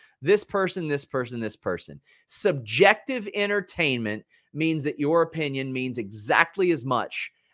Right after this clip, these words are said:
as anybody else. But guess what I do? I report accurate news. Scary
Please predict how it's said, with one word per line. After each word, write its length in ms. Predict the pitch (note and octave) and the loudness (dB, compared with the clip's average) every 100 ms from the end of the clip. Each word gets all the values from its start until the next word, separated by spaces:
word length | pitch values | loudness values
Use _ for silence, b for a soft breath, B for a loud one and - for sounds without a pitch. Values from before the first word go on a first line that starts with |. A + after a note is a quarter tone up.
| - | 4
as 260 | C3 B2 | 4 4
anybody 520 | B2+ C3+ B2+ A#2+ A#2 G#2 | 0 -2 0 0 0 -4
else. 300 | B1+ - - _ _ | -6 -14 -20 _ _
But 140 | C#3+ D#3 | -2 2
guess 200 | A3+ A3+ | 0 2
what 160 | F#3+ | 6
I 160 | D#3 C3+ | 8 8
do? 300 | G#2 C2 - _ _ - | 4 -6 -14 _ _ 4
I 100 | F#3 | 4
report 340 | A#3+ A#3 F3+ | 4 0 0
accurate 460 | D#3+ D3 - B2+ A2 | 2 2 0 -6 -6
news. 420 | F#2+ - - - _ _ _ _ _ _ _ | -12 -14 -20 -20 _ _ _ _ _ _ _
Scary 1120 | - - - - C4+ G#3+ G3+ E3+ A#2+ F2+ - | -2 2 2 8 12 12 12 8 6 0 -8